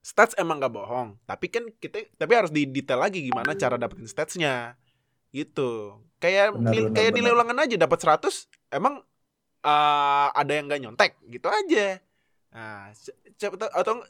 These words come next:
Speaker 1: kan kayak contohnya kayak Kirk Cousins, statsnya bagus ternyata dapetnya garbage time.
Speaker 2: <laughs>
Speaker 1: Ya kan? Ya udah, jadi kalau mau adu stats ya harus didetail lagi gimana. Nah, yaudah kalau itu nggak pakai lama. Langsung aja kita mulai, eh,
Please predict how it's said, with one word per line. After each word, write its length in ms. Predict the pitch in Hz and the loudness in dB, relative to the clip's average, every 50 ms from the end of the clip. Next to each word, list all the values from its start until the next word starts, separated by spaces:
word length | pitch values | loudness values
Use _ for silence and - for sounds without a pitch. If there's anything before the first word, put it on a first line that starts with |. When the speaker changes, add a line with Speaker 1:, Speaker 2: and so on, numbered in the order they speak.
| - - | -20 -6
Speaker 1:
kan 160 | - 320 311 | -4 -4 -4
kayak 240 | 262 240 - - 175 | -2 -2 -4 0 0
contohnya 220 | 190 175 190 214 | 0 0 4 4
kayak 100 | 226 196 - | 2 2 2
Kirk 140 | 175 - | -4 -2
Cousins, 480 | - 120 120 117 143 170 160 135 127 - _ _ _ | -2 -4 -2 2 2 2 2 0 -8 -12 _ _ _
statsnya 320 | _ - - 185 170 - 175 | _ -2 0 0 2 2 4
bagus 220 | 160 165 208 277 | 2 4 2 2
ternyata 400 | 277 _ 185 170 185 247 349 294 _ _ | -2 _ -2 0 0 -2 -4 -4 _ _
dapetnya 380 | _ - 160 143 - - - 339 _ _ _ _ _ _ _ _ | _ -8 -8 -8 -4 -4 -4 -4 _ _ _ _ _ _ _ _
garbage 500 | - 113 104 - 240 214 165 - - - | -12 -10 0 0 2 2 2 -4 -6 -4
time. 400 | - 113 110 104 104 107 113 _ _ _ _ _ | -2 -2 -2 -2 -4 -8 -16 _ _ _ _ _
Speaker 2:
<laughs> 800 | _ - 107 107 107 107 107 _ - - 131 120 117 120 113 117 | _ -12 -10 -8 -8 -8 -10 _ -6 -6 -6 -6 -4 -6 -6 -6
Speaker 1:
Ya 160 | 117 104 123 123 | -6 -8 -4 0
kan? 240 | 143 185 240 320 339 160 151 151 151 - - _ _ _ _ | 4 4 4 2 2 0 0 0 0 -8 -14 _ _ _ _
Ya 140 | _ - 101 | _ -10 -6
udah, 580 | 110 139 190 226 214 185 180 180 160 147 135 131 | -4 -2 -2 -2 -4 -2 0 0 0 2 0 -2
jadi 320 | 123 131 151 220 240 165 - _ _ | -4 -6 -8 -8 -8 -10 -12 _ _
kalau 260 | _ 151 143 139 139 | _ 0 0 0 0
mau 160 | 139 147 143 | -2 -2 -2
adu 160 | 139 139 131 | -2 -2 -4
stats 240 | 135 - - 240 233 | -6 -4 -4 -4 0
ya 160 | - 156 131 | 0 0 0
harus 160 | 123 123 127 - | 0 -2 -4 -4
didetail 380 | 139 127 127 135 135 139 131 | -6 -6 -6 -4 -2 0 2
lagi 340 | 143 185 214 226 190 170 160 | 2 2 2 2 -2 -6 -10
gimana. 400 | 127 120 117 127 147 147 131 123 | -10 -12 -10 -10 -10 -8 -10 -10
Nah, 140 | 120 117 117 110 | -8 -8 -8 -6
yaudah 220 | 117 156 202 185 165 | -2 0 0 -2 -2
kalau 180 | - _ 143 143 | -4 _ -6 -4
itu 80 | 151 | -2
nggak 220 | 180 190 180 160 151 | -2 0 0 0 0
pakai 160 | 156 156 160 | 2 4 6
lama. 260 | 165 170 190 202 - - _ - - - - - - - - - - - - - - - - - _ | 4 6 6 4 2 0 _ -20 -20 -20 -20 -20 -20 -20 -20 -18 -18 -18 -18 -18 -18 -20 -20 -10 _
Langsung 440 | - 165 175 185 185 - 196 190 190 | 8 8 8 8 6 0 0 2 4
aja 480 | 190 190 190 175 175 214 220 214 190 175 160 - - - | 6 6 6 8 8 10 10 10 8 8 2 -6 -10 -6
kita 440 | - 165 170 165 - - 180 175 | -2 -2 -2 0 4 6 6 6
mulai, 800 | 175 175 180 180 180 180 180 180 190 202 202 202 208 202 202 196 | 6 2 -2 -2 0 0 2 4 6 6 6 6 4 2 -2 -4
eh, 480 | 190 - - - 175 165 170 170 175 | -6 -8 -14 -14 -10 -8 -4 -2 -2